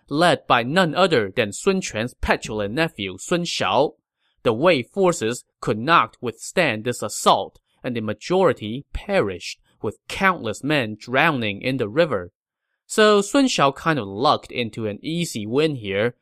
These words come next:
after running off against his commander's orders. Don't you just hate seeing that? Cao Pi was fortunate to escape with his life,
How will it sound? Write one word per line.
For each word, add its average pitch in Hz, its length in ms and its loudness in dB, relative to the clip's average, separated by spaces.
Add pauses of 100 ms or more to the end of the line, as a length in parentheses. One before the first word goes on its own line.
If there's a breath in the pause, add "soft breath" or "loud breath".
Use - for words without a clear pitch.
(120)
after 101 300 -8
running 110 380 -2
off 110 360 2
against 113 640 -2
his 113 180 -8
commander's 107 760 -4
orders. 110 600 -2 (420)
Don't 196 200 0
you 147 60 -8
just - 300 -8
hate 120 240 -2
seeing 113 380 -6
that? 117 320 -2 (1300)
Cao 131 240 2
Pi 208 180 0
was 139 200 -2
fortunate 208 580 0
to 107 140 -4
escape 107 500 -2
with 107 140 -8
his 104 160 -12
life, 131 360 0